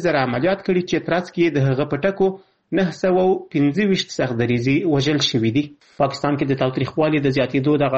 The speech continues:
راپور داسې مهال خپور شوی چې همدا پرون سه شنبه هم د دغه هیواد په شمال لویدیځ کې ډیوران کرښې ته نږدې یو پولیس او یو ملکي کس ووژل شو. پاکستان د دغه ډول بریدونو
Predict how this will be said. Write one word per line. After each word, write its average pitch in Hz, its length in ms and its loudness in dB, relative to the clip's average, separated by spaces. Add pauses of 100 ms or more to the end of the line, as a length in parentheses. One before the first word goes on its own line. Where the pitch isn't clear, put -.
راپور 135 320 -2
داسې 131 240 -2
مهال 135 300 -2
خپور 127 280 -4
شوی 196 220 2
چې 196 200 -2
همدا 156 300 2
پرون 175 220 2 (100)
سه 196 100 2
شنبه 156 380 0
هم 190 120 0 (420)
د - 20 2 (100)
دغه 156 200 0
هیواد 156 280 2
په 143 160 0
شمال 139 300 0
لویدیځ 143 400 0
کې 175 100 2 (420)
ډیوران 165 400 2
کرښې 175 320 -2
ته 170 140 0
نږدې 143 280 0 (140)
یو 165 100 0 (100)
پولیس 185 320 -2
او 156 60 2
یو 143 200 2
ملکي 135 280 0 (100)
کس 135 200 0 (100)
ووژل 117 460 2 (100)
شو. 151 120 0 (720)
پاکستان 160 420 0
د 151 140 0
دغه 156 200 -2
ډول 147 220 2
بریدونو 139 320 2